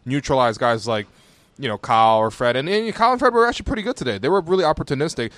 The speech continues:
They attacked the mismatches that they had, but Pascal kinda didn't do that. And it was just, you know, it was frustrating to watch. So I honestly think all these things are learning experiences for Pascal. Like, his num-, his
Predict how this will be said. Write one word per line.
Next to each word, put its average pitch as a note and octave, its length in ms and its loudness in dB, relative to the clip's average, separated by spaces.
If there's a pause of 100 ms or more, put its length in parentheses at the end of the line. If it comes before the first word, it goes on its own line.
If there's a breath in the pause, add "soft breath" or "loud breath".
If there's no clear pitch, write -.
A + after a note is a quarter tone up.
(140 loud breath)
They C3+ 240 2
attacked F3 380 4
the C#3 80 -4
mismatches C#3 460 -4
that A#2 120 -4
they F3 140 0
had, G#2 240 -4 (220 loud breath)
but F#2+ 100 -12
Pascal C3+ 480 0
kinda B2 240 -2
didn't A2+ 220 -6
do F#3+ 140 -2
that. A2 220 -2 (320 soft breath)
And A#2 160 -4
it A#2+ 40 0
was A#2+ 240 -4
just, - 260 -10
you D#3 80 -8
know, G2+ 140 -6
it - 20 -6
was B2 100 -8
frustrating A2 400 -4
to G2 80 -6
watch. G#2 300 -2
So G2 220 -6 (240 loud breath)
I - 120 2
honestly A#3 380 6
think F#3+ 220 -2
all D#3 180 4
these D#3 160 -2
things D3+ 160 -4
are B2 80 -2
learning C3+ 240 -2
experiences C3+ 380 -8
for B2 100 -10
Pascal. B2 640 0
Like, B2 160 -6 (220)
his E3 240 -2
num-, D#3+ 220 0
his D#3 380 -4